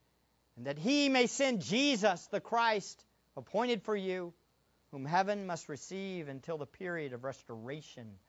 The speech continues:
of all things about which God spoke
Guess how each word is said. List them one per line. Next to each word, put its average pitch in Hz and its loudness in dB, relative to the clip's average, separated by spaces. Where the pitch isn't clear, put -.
of 98 -16
all 185 4
things 90 -14
about 135 -2
which 123 -14
God 165 0
spoke 160 -2